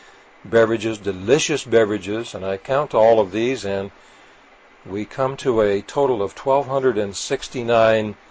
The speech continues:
beverages. For example, there is banana colada. I'm just at random reading some of these.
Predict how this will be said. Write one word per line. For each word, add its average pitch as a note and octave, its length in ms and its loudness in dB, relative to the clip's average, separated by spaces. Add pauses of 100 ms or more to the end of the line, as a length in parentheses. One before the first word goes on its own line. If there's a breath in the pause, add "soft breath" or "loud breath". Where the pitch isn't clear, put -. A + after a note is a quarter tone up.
(640 soft breath)
beverages. G2+ 580 2
For - 180 -10
example, A2 640 2
there G#2+ 220 2
is G#2 100 -2
banana A2+ 440 2
colada. A#2+ 600 4
I'm A2+ 180 -12
just A2+ 200 -6
at G2+ 140 2
random A2 460 0
reading A#2+ 260 -8
some F#2+ 200 -6
of E2+ 120 -10
these. D2 340 -14